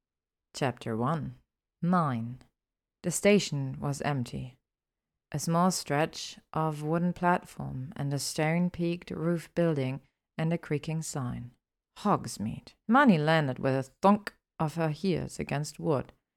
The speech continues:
her trunk in one hand and a cat carrier in the other. She had never really noticed the station before. The platforms, the tracks, the creaking sign, the wooden benches painted in alternating colors of red, green, blue, and yellow. She had always arrived by train,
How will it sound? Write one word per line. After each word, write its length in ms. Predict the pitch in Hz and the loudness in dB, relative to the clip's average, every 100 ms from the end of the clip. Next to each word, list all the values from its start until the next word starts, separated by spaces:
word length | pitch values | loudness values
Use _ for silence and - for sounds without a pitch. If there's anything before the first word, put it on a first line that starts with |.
| _ _ | _ _
her 80 | 156 | -4
trunk 340 | - 175 185 | 2 4 4
in 160 | 190 185 | 4 2
one 220 | 143 151 | 2 0
hand 380 | 165 175 185 180 - | 0 0 0 -4 -2
and 100 | 180 | 0
a 60 | |
cat 300 | 185 185 175 | 2 2 0
carrier 580 | - 131 127 127 139 147 - | -2 -8 -6 -6 -6 -8 -6
in 60 | 165 | -4
the 120 | 185 | -2
other. 360 | 147 123 120 - _ _ _ _ - | -4 -6 -12 -14 _ _ _ _ -4
She 80 | |
had 80 | 466 508 | -2 2
never 140 | 427 160 | 2 4
really 220 | 147 139 | 2 2
noticed 500 | 143 165 156 135 - | 2 4 2 -2 -6
the 60 | |
station 400 | 147 170 170 - | -4 0 0 0
before. 460 | 135 123 - 127 131 - _ _ | -6 -8 -6 -6 -8 -12 _ _
The 80 | - | -10
platforms, 640 | 147 175 175 - 165 156 151 | 0 4 4 2 -4 -4 -6
the 80 | |
tracks, 440 | 156 180 160 156 - | -4 2 2 0 -8
the 120 | 156 | -8
creaking 480 | - 170 160 165 160 | -2 -2 0 -2 -4
sign, 480 | - 180 160 135 135 _ _ _ | -4 -4 -2 -4 -8 _ _ _
the 100 | 165 | 0
wooden 340 | 165 202 208 | 2 4 4
benches 500 | 170 156 175 185 175 | 4 2 0 -2 -4
painted 520 | - 165 165 175 185 185 | -4 -2 -2 0 0 0
in 140 | 175 | 0
alternating 640 | - 175 190 190 185 190 | 2 2 2 2 2 0
colors 320 | 180 156 165 | 0 0 0
of 160 | 165 147 | -2 -2
red, 240 | 165 165 | -2 -4
green, 260 | - 165 170 | -4 -2 -2
blue, 220 | 156 151 | -2 -2
and 180 | 151 156 | -2 -4
yellow. 400 | 160 139 135 131 127 _ _ _ - | -4 -6 -6 -8 -12 _ _ _ -2
She 120 | 202 | 4
had 100 | 202 | 8
always 320 | 214 220 170 | 8 8 6
arrived 260 | 165 165 160 | 2 0 0
by 120 | 170 | -4
train, 420 | - 160 143 143 | -4 -6 -6 -10